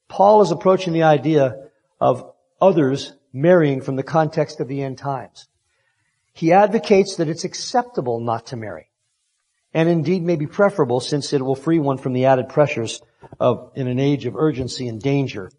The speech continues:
But he does not command people not to get married. Notice that. He doesn't command them. He says it, it's okay if you don't, if you remain as I am.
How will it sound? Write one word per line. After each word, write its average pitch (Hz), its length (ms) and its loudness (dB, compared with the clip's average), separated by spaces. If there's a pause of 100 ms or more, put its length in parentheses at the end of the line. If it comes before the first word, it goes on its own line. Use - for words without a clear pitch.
(560)
But 135 120 2
he 131 120 -2
does 202 280 4
not 170 220 0
command 170 680 -2
people 104 380 -14 (380)
not 123 220 -10
to 113 80 -18
get 117 200 -12
married. 104 280 -10 (120)
Notice 123 300 -10
that. 113 200 -10 (520)
He 127 100 -16
doesn't 143 340 -4
command 139 420 -6
them. 92 100 -16
He 123 120 -16
says 135 300 -8
it, 123 100 -14 (280)
it's 143 280 -6
okay 160 540 -4 (120)
if 113 140 -20
you 117 100 -14
don't, 107 240 -12 (1040)
if 156 180 -4
you 143 100 -2
remain 123 340 0
as 117 140 -2
I 113 180 2
am. 90 160 -10